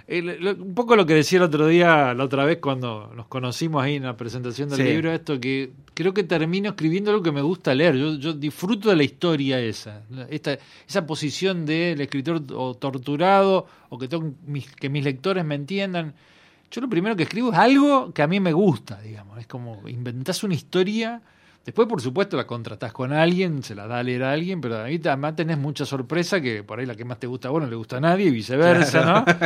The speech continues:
Speaker 1: ¿no?
Speaker 2: <laughs> Sí.
Speaker 1: Pero, pero esa es una consecuencia sobre la cual yo no opero, digamos, no, no, no estoy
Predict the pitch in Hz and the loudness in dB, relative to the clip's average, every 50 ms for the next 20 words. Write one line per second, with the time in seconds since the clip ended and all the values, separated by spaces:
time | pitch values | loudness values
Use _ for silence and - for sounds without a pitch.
0 | 156 - 175 160 - - - 165 160 160 160 160 160 160 165 165 151 147 147 143 | 2 2 0 -10 -10 -10 -4 4 8 8 10 10 10 8 8 6 6 4 4 2
1 | 147 - 156 139 143 139 143 165 175 196 190 - 247 202 - 240 208 170 143 123 | -2 -4 -4 -4 -2 -4 -2 2 2 2 2 2 -2 -2 -2 0 0 0 0 0
2 | 127 127 113 - 131 107 120 151 165 180 208 214 - - 196 151 123 127 120 117 | -2 -4 -4 -4 -6 -4 0 0 0 0 -2 -4 -6 -6 -6 -4 -4 -4 -4 -4
3 | 110 107 139 165 156 143 143 120 104 - 143 143 143 131 101 104 104 101 98 107 | -2 -2 -2 -2 0 -2 -2 -4 -4 -2 2 4 4 4 2 -2 -10 -14 -14 -14
4 | 107 95 92 95 98 113 113 110 117 117 117 110 110 - - 131 110 | -16 -16 -18 -20 -18 -16 -16 -14 -14 -16 -16 -16 -16 -14 -12 -12 -14